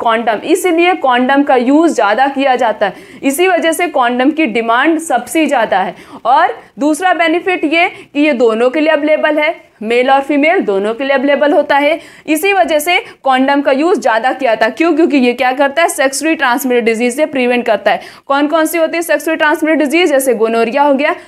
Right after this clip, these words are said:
सिफिलिस और एड्स। The next method is chemical method।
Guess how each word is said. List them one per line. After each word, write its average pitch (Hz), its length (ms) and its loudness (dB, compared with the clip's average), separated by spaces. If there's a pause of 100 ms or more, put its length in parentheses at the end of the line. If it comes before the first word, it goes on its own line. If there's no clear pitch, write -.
(180)
सिफिलिस 262 500 -2
और - 420 -2
एड्स। 190 420 -6 (3000)
The 233 140 -8
next 302 320 -4
method 302 440 -2
is 269 260 -8
chemical 277 480 -6
method। 214 460 -8